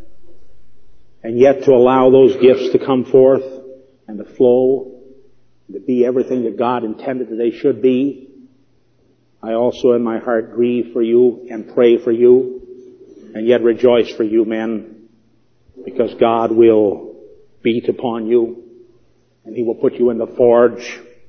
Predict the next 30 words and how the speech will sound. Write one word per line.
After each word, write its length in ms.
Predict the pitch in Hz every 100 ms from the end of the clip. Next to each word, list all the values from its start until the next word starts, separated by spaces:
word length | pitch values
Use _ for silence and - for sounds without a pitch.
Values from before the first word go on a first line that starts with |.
| - _ _
of 100 | -
adversity. 920 | - - 127 117 - - 131 135 - - _ - - - - - - -
He 140 | 123
will 140 | 117 120
pull 680 | - - 135 131 135 143 139 - - -
and 160 | - -
twist 520 | - 139 131 - - - - -
and 200 | 104 85
bend 480 | - 135 135 139 135 - - - _
and 160 | - -
mix 500 | 117 - - - - - _ _ _ _ _ _ _ _ _ _ _ _ _ _ _ -
until 240 | - 110
all 380 | 113 117 117 120
of 60 | 110
those 240 | 120 107
gifts 280 | 113 117 -
that 120 | 117
are 80 | 113
there 380 | 110 107 95 - - - _ -
come 160 | 110
forth 300 | - 120 107
in 120 | 98
all 280 | 110 110 110
of 80 | 104
their 120 | 107
power. 280 | - 120 104
And 80 | -
He'll 140 | 127
never 360 | 127 185 294 330
rest 460 | 339 330 - -